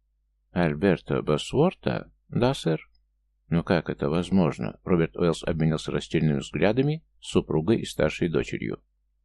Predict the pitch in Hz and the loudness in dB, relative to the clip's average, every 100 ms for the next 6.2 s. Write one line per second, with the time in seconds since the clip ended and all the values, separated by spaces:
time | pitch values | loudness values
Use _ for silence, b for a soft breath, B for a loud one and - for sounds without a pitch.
0 | _ _ _ _ _ _ _ 117 127 - | _ _ _ _ _ _ _ 2 4 2
1 | 127 117 113 113 110 104 110 - 131 147 | 0 2 2 4 2 2 -2 0 2 2
2 | - 101 98 110 101 - - 110 104 101 | 2 0 0 0 -2 -2 0 0 0 -2
3 | 110 69 62 - - - - 113 107 113 | -2 -2 -2 -6 -8 -10 0 2 4 4
4 | 113 113 110 117 110 117 113 104 - 98 | 4 4 2 2 4 4 4 2 -4 -4
5 | - 113 - 123 80 78 73 76 69 69 | -2 -2 2 4 4 2 0 -4 -2 2
6 | 78 120 | 4 4